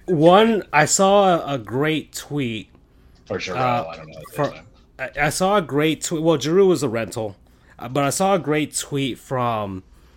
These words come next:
Speaker 2: uh, w-, one of the Panthers beat writers,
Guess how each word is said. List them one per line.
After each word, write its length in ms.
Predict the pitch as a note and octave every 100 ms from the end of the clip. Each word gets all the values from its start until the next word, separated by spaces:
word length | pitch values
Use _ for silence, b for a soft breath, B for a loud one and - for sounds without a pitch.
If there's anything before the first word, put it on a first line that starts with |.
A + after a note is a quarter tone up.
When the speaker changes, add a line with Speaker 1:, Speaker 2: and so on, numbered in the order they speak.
| b b _ A2+
Speaker 2:
uh, 480 | A#2 G#2+ G2 F2
w-, 280 | D#2 A2+ B2 -
one 320 | B2+ C#3+ C#3+
of 360 | C#3 G#2+ A#2
the 60 | A2
Panthers 640 | - C#3+ C3+ C#3 A#2+ G2+
beat 220 | - A#2+ F#2+
writers, 600 | G#2 G2+ F#2 F#2 -